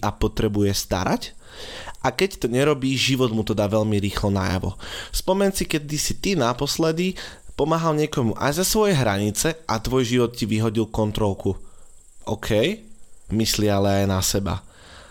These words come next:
Ide o to, že ty ako človek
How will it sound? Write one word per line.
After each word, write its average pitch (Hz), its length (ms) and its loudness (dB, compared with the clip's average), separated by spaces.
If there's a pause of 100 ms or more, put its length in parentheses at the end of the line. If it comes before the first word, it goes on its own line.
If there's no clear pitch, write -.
(160)
Ide 170 320 2
o 101 160 0
to, 180 240 0 (400)
že 104 240 0 (160)
ty 202 240 0
ako 107 640 0 (880)
človek 165 560 2